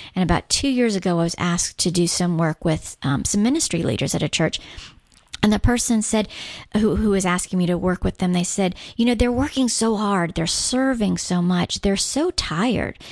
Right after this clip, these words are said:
They're tired. They're her-, her-, um, corralling all of these volunteers. They're going out and they're just being sacrificial in their service to others,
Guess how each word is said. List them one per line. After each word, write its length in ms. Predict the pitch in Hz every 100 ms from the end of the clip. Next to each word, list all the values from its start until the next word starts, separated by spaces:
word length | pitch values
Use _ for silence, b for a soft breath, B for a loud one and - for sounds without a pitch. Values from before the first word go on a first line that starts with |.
| B -
They're 140 | 175
tired. 680 | - - 247 247 247 247 202
They're 320 | 180 175 160 -
her-, 240 | - - -
her-, 180 | - -
um, 260 | - - 214 B B
corralling 600 | - 226 196 196 208 202
all 140 | 180 175
of 100 | 180
these 160 | 180
volunteers. 920 | 208 185 190 180 - 185 180 180 170
They're 240 | 196 165 156
going 440 | - 214 226 202
out 160 | 185 180
and 140 | 180
they're 120 | 180
just 220 | 185 175
being 140 | - 165
sacrificial 840 | - - 254 - - 185 - 180
in 100 | 151
their 120 | 151 139
service 500 | - 247 254 247 -
to 160 | -
others, 240 | 185 180